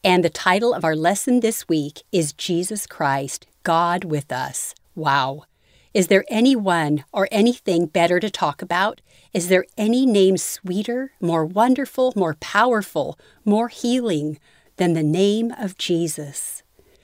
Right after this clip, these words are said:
So in these twenty-plus minutes or so, we're going to dip our thimble into the ocean of riches that are Jesus, the one we see represented in every chapter of the Bible, starting with Genesis one one,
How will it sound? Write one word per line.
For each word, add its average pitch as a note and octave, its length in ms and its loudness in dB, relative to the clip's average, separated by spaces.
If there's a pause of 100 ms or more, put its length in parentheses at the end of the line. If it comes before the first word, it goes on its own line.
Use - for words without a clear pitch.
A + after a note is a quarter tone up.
(140)
So - 240 2
in G#3 120 6
these G#3 200 0
twenty-plus C#4+ 720 2
minutes G3 400 4
or D#3+ 60 0
so, E3 300 2
we're G#3+ 200 -2
going G3+ 220 2
to D#3+ 120 0
dip G3+ 380 0
our A#3 160 4
thimble D#3+ 640 0
into F3 260 -2
the D#3 180 0
ocean A3+ 360 2
of F3 220 -2
riches C#3 480 -4
that F3 180 -2
are F#3+ 100 0
Jesus, G3 760 -4 (440)
the G3 80 4
one G#3 300 4
we C4+ 120 4
see E3+ 300 0
represented F3+ 720 0
in D#3+ 260 -2
every G3+ 260 0
chapter - 520 0
of - 160 -8
the G#3 80 -2
Bible, D3 540 -4 (300)
starting F3 420 4
with - 180 -2
Genesis B3+ 540 2
one A#3+ 300 4
one, C#3+ 400 0